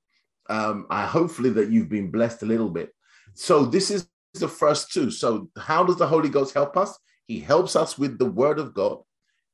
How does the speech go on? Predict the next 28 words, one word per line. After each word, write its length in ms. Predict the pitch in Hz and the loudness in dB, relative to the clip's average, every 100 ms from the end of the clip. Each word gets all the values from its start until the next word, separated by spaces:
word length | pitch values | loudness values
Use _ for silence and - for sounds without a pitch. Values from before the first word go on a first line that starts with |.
| _ | _
and 480 | 127 151 135 165 220 - _ _ | -6 -2 0 -2 -6 -10 _ _
he 240 | - 127 | -4 -2
helps 380 | 107 156 156 - | 2 2 0 0
us 240 | 147 147 - | 0 0 -4
in 240 | 123 123 | -4 0
the 120 | 113 | -2
place 580 | 110 - 143 135 131 - | -4 -8 -2 0 0 -2
of 180 | 113 - - | -6 -6 -14
prayer. 400 | - 107 76 - _ _ _ _ _ - _ | -4 -2 -2 -6 _ _ _ _ _ -20 _
So 260 | - 185 147 | -2 2 4
we 220 | 120 123 | 4 2
realize 680 | 113 110 190 214 147 107 92 | 2 4 6 4 2 -2 0
those 260 | 139 180 151 | 2 2 0
are 40 | |
the 180 | 127 123 | -4 -6
two 340 | - - 185 135 | -6 -2 2 2
areas. 300 | 117 101 87 | 2 0 -2
We'll 180 | 123 | -4
come 280 | 123 185 196 | -2 -2 -2
to 100 | - | -4
the 180 | 127 - | -8 -6
other, 320 | 175 175 151 - _ _ | -4 -2 -4 -6 _ _
um, 200 | 113 113 | -2 0
the 100 | 110 | 2
other 200 | 156 151 | 0 0
three 460 | 143 - 107 113 113 _ _ 85 | -4 -6 -6 -6 -8 _ _ -6
next 460 | 90 117 143 - | 0 0 0 -2
week, 300 | 113 104 107 | -2 -2 -2